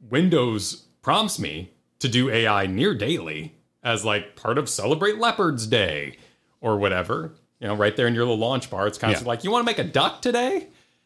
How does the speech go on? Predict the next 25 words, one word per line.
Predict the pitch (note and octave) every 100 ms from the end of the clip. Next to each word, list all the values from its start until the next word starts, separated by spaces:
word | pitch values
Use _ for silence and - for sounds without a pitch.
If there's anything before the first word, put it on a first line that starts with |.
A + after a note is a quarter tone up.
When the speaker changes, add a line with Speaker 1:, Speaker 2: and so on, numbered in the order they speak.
| _ -
Speaker 1:
And | D3
I'm |
like, | E3+
"Not | G#3 A3+
really." | D#3 E3 G3+ A#2+ A2 -
Speaker 2:
I, | B2+ C#3
I, |
Speaker 1:
And | F3
Speaker 2:
yeah, | B2 G#2 F2+
I, | A#2 C#3
I, | C#3 -
I | D3
don't | F3
wanna | E3+ C#3+ A#2 - - - -
Speaker 1:
And | -
my | - -
Photoshop | G#3 A#3 - B2 D3
also | G#3+ - C3
tells | - G#2+ -
me | G2+
it |
would | G#2 G#2
like | G2+ -
me | G2
to | G2